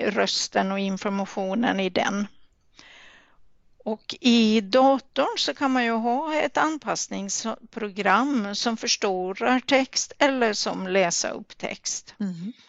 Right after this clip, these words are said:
Speaker 1: Och det där, det kräver ju lite utbildning och träning, men det är faktiskt många som använder sig av det.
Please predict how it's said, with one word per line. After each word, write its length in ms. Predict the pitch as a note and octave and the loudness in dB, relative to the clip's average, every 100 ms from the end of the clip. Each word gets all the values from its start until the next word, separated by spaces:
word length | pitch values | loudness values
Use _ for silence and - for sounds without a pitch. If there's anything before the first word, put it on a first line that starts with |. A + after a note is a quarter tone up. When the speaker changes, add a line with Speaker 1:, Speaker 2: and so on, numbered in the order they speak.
| _ - | _ -6
Speaker 1:
Och 160 | G#3+ | 0
det 100 | G#3 | 0
där, 300 | F#3+ A3+ A3+ | 4 6 6
det 100 | A3+ | 4
kräver 640 | G#3+ - G#3+ A#3+ B3+ B3 F#3+ | 0 -2 2 4 4 2 -2
ju 120 | F#3 | -2
lite 280 | F3+ F3+ - | -4 -6 -8
utbildning 880 | G3 F#3+ - - A3 G#3 G3 F#3 | -8 -8 -10 -6 -4 -4 -6 -8
och 100 | F#3 | -10
träning, 800 | - A3+ A#3 A3+ G3 G3 B3 A3 - G#3 | -4 -2 0 -2 -4 -6 -4 -6 -8 -8
men 280 | G#3+ A#3 A3+ | -4 -4 0
det 80 | A3 | 2
är 220 | A3 C4+ | 4 2
faktiskt 460 | C#4 B3 - - | -2 -6 -6 -6
många 340 | G#3+ G#3+ G3+ F#3 | -4 -4 -6 -8
som 180 | - G3+ | -6 -4
använder 500 | A#3+ A3 - G3 G3 | -2 -4 -6 -6 -4
sig 200 | - - | -4 -4
av 160 | C4 | -4
det. 220 | A3 - | -2 -2